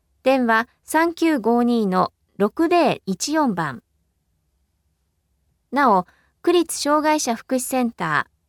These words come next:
オフィスクローバー、ラバンスは、ピアカウンセリングも実施します。次は、子ども教育です。子どもと家庭の総合相談。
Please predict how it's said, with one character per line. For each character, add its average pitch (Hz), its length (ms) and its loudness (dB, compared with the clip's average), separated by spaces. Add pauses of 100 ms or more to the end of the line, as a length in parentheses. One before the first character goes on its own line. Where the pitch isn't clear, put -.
オ 339 140 0
フ 330 120 -4
ィ 285 40 -6
ス - 160 -14
ク 226 120 -4
ロ 262 160 0
ー - 20 -2
バ 165 320 -6 (320)
ー、 - 40 2
ラ 285 60 4
バ 285 160 0
ン 233 80 -2
ス - 140 -8
は、 180 200 0 (320)
ピ 254 160 -2
ア 339 100 2
カ 349 160 0
ウ 359 80 2
ン 349 40 -2
セ 339 140 -2
リ 262 120 -2
ン 240 60 0
グ 226 100 -2
も 226 120 0
実 185 160 -6
施 196 180 -6
し 185 120 -6
ま 180 140 0
す。 - 220 -12 (2000)
次 269 240 -4
は、 202 220 0 (160)
子 220 140 -4
ど 320 120 2
も 311 180 2
教 240 220 -2
育 226 160 -4
で 208 140 -2
す。 - 220 -14 (960)
子 233 100 -2
ど 330 140 2
も 359 100 0
と 349 160 -2
家 294 180 -6
庭 285 180 0
の 269 100 -2
総 262 240 -2
合 247 180 -2
相 226 240 -6
談。 151 300 -6